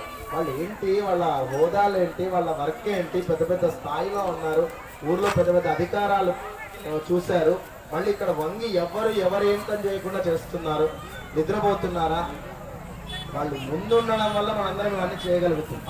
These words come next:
ఏ ఒక్కటి పట్టించుకోకపోయినా, నిన్న ఐదు వందల మంది అంటే వెయ్యి మంది పైన భోజనాలు వచ్చాయి, అయినా అందాయి. రుచి బాగుందా లేదా అమ్మ వంటలు? గట్టిగా చెప్పండి, బాగున్నాయి కదా, నిజమేనా?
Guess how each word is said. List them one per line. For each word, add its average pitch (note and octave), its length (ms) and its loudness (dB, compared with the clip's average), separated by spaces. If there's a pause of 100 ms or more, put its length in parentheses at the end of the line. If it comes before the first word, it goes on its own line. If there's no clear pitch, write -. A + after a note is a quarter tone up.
(160)
ఏ D#3+ 100 6
ఒక్కటి G#3 420 2
పట్టించుకోకపోయినా, G3 760 0
నిన్న F3 240 0
ఐదు F#3 220 6
వందల F3+ 200 0
మంది F#3+ 220 0
అంటే G#3+ 240 0
వెయ్యి G3+ 180 2
మంది G3 340 0 (340)
పైన F3 180 4
భోజనాలు F#3+ 500 2
వచ్చాయి, D3 280 0
అయినా G3 200 2
అందాయి. F#3 420 2 (420)
రుచి D#3+ 240 2
బాగుందా G#3+ 500 2
లేదా G#3+ 240 0
అమ్మ G#3 260 -2
వంటలు? G3+ 320 0 (720)
గట్టిగా A#3+ 320 -2
చెప్పండి, G#3+ 340 -4 (1000)
బాగున్నాయి A#3 420 4
కదా, F#3+ 180 6
నిజమేనా? A3+ 520 2